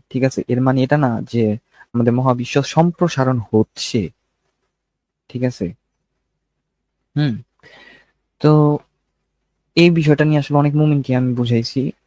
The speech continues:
but, আহ, কিছু কিছু বুঝছেন, কিছু, কেউ কেউ বুঝেন নাই। হুম, তো উনি যেটা বলছেন যে, আহ, মহা-,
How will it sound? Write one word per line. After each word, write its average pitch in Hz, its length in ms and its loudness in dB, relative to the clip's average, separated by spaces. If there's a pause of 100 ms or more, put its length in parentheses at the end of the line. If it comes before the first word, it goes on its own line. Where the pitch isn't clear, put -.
but, 110 180 0 (320)
আহ, 110 180 -2
কিছু 143 220 -2
কিছু 147 180 -2
বুঝছেন, 147 460 -4
কিছু, - 280 -8
কেউ 120 180 2
কেউ 113 140 2
বুঝেন 104 340 -4
নাই। 62 140 -10 (240)
হুম, 139 160 -4 (160)
তো 107 160 0
উনি 123 220 -2
যেটা 123 180 -2
বলছেন 120 440 -2
যে, 107 200 2
আহ, 98 60 -4 (680)
মহা-, 110 360 -4